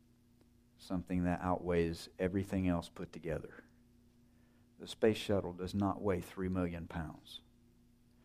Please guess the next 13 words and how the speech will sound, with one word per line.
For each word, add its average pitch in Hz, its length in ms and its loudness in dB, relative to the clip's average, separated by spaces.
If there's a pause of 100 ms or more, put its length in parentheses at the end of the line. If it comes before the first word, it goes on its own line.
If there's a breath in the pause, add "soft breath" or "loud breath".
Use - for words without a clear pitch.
(540 loud breath)
The 101 80 0
fuel 95 560 4 (580 soft breath)
weighs 90 280 4
more 95 220 6
than 82 180 0
the 85 60 0
rocket. 87 440 0 (2250)
Jesus 87 520 2
weighs 92 240 4
more 90 160 2
than 82 160 2
we 80 120 -2
do. - 200 -6